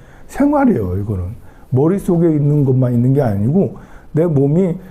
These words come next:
물질을, 초를 들고, 향을 들고, 사과를 들고 부처님 전에 향하는 거죠. 그리고 그 앞에서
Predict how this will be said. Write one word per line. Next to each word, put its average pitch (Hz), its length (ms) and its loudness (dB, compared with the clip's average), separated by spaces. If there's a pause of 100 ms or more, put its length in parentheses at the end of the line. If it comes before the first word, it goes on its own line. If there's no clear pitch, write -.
(160)
물질을, 156 540 0
초를 233 400 0
들고, 139 340 2
향을 220 380 2
들고, 131 680 0 (1000)
사과를 160 520 0
들고 127 260 0
부처님 151 460 -2
전에 107 260 -4
향하는 180 360 2
거죠. 101 260 -6 (720)
그리고 208 280 0
그 190 200 -2
앞에서 190 460 0